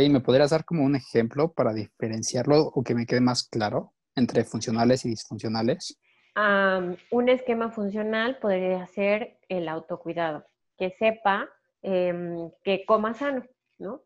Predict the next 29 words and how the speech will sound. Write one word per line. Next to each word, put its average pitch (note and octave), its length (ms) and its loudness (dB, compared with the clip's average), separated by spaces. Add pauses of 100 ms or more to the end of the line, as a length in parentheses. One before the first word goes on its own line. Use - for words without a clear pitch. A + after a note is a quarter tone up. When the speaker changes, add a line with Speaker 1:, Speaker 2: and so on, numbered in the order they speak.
(260)
Speaker 2:
Yo G#3+ 140 0
aprendí A3 400 0
a G#3+ 160 0
comer F#3+ 320 -4
sano B3 420 -6 (320)
y A#3+ 380 -2
entonces G3 720 -4
ese G3 200 -12
es F#3 140 -14
un F#3+ 120 -8
esquema F#3 420 -8
funcional. F3+ 680 -10 (400)
En G#3+ 120 -2
el G3+ 120 2
tema A3+ 220 -2
del A3+ 100 -2
dinero, A#3 680 0 (180)
pues G3 520 2
un A3 140 -4
esquema G#3+ 400 -4
funcional G#3+ 720 -2
es G3 420 0 (280)
ahorrar, G#3 420 4 (380)
tener G#3+ 500 -2 (100)
ahorros G#3 580 0
constantes A3 760 -6
que G#3 80 -10
me F#3 140 -8
permitan G3+ 640 -6